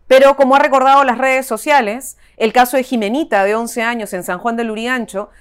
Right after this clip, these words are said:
también nos recuerda que el entorno de las comisarías no son lugares seguros y que ella pudo ser secuestrada, violada y quemada,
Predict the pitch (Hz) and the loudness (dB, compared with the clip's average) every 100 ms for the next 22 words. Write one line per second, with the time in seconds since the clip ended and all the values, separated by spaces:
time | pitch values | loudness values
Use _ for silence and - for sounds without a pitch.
0 | _ 247 254 302 302 285 254 285 294 254 | _ 2 2 2 0 0 0 2 2 2
1 | 247 208 208 208 339 359 269 220 208 - | 0 0 -2 -2 0 2 0 -2 -4 -4
2 | 202 196 208 254 247 269 - _ _ 262 | -8 -6 -4 -4 -4 -6 -12 _ _ -2
3 | 330 339 339 277 208 208 208 202 - 175 | -2 0 -2 0 0 2 2 0 -6 -6
4 | 175 165 151 - - - 233 269 269 262 | -6 -8 -12 -20 -16 -10 0 2 2 0
5 | 285 269 269 262 269 254 202 - 294 254 | 2 0 0 -2 -2 -2 -4 0 2 2
6 | 196 196 220 262 220 196 196 190 269 208 | 2 0 0 0 0 -2 -4 -2 0 -2
7 | 185 269 | -4 -10